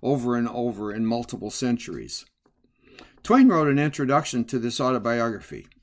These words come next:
It is short, just one page, and has a remarkable beginning. "In this autobiography,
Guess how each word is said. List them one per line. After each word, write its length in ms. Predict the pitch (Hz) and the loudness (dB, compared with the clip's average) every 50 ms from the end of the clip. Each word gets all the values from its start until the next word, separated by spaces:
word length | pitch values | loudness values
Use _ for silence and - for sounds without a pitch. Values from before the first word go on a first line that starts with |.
| - - | -10 -6
It 100 | 127 131 | -4 -2
is 80 | 139 123 | -2 -2
short, 360 | - - 175 165 147 120 120 | -4 -2 0 0 0 0 -2
just 260 | - 131 123 - - | -6 -6 -6 -6 -6
one 200 | 135 147 165 175 | -4 -4 -4 -4
page, 440 | 151 - 139 107 95 104 107 - - - - - - - | -4 -4 -4 -4 -4 -6 -6 -10 -18 -20 -20 -20 -12 -4
and 120 | - 127 | -2 2
has 200 | 139 147 147 127 | 2 2 2 0
a 60 | 135 131 | 0 0
remarkable 600 | 123 123 127 131 139 139 - - 139 120 120 117 | 2 2 4 2 2 0 -2 -4 -6 -4 -4 -2
beginning. 640 | 117 123 113 120 127 120 104 87 65 55 - - - _ _ _ _ _ _ - - - - | -2 -2 0 0 -2 -2 -2 -6 -10 -12 -16 -20 -20 _ _ _ _ _ _ -20 -18 -10 -4
"In 80 | 147 151 | 0 2
this 200 | 214 233 - - | 4 4 4 6
autobiography, 920 | 202 180 170 143 143 139 143 143 143 147 135 120 113 - 123 117 113 - | 4 4 4 4 2 2 4 4 4 4 2 0 -2 -2 -2 -2 -2 -4